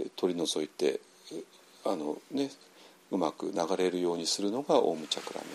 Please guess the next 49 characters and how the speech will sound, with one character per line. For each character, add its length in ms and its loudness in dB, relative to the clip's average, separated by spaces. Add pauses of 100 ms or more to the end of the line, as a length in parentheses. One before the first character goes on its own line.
想 260 -4
で 80 -16
す 200 -6
ね。 80 -4 (1040)
な 100 12
の 140 10
で、 240 8 (500)
え 180 0
ー 40 -8 (100)
と、 300 -2 (880)
も 280 -2
う 20 -12 (280)
一 140 -2
本 140 4
案 60 -4
で 80 -8
は 160 -6 (580)
こ 120 -4
の 80 2
間 220 -4
の、 200 -4 (320)
え 40 -10 (1400)
ー、 20 -6
御 80 -4
嶽 180 0
精 140 0
神 200 -4
か 120 -6
ら 60 -4
入 120 -10
れ 100 -2
て 140 -10
い 100 -12
ま 120 -6
す 220 0 (340)
ね。 140 -4 (1200)
は 100 12
い、 160 10
じ 120 12
ゃ 220 12
あ、 200 12
あ 60 10
の、 500 10
そ 180 6
ん 100 8
な 140 10
ん 100 8
で 120 12
ね、 200 2